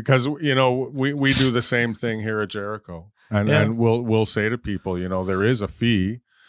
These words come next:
Speaker 2: Yeah.
Speaker 1: but it's, it's based on income. And if you don't have any income,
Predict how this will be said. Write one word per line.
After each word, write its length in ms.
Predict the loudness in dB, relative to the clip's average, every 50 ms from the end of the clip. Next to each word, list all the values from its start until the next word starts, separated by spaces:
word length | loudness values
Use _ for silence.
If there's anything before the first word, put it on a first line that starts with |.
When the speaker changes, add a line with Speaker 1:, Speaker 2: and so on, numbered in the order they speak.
| -10 -2
Speaker 2:
Yeah. 220 | 0 0 2 2 2
Speaker 1:
but 180 | 4 2 2 2
it's, 280 | 0 -2 -2 -4 -4 -2
it's 220 | -2 -2 -2 -2 2
based 380 | 2 4 4 4 2 2 2
on 200 | 2 4 4 2
income. 640 | 2 2 0 0 2 4 4 4 2 0 -4 -10 -14 _ _ _ _ _ 0
And 120 | 2 2
if 120 | 2 4 2
you 80 | 2
don't 180 | 4 4 4 4
have 220 | 4 2 2 2
any 200 | 0 0 0 2
income, 580 | 2 2 2 0 0 0 0 0 -2 -6 -14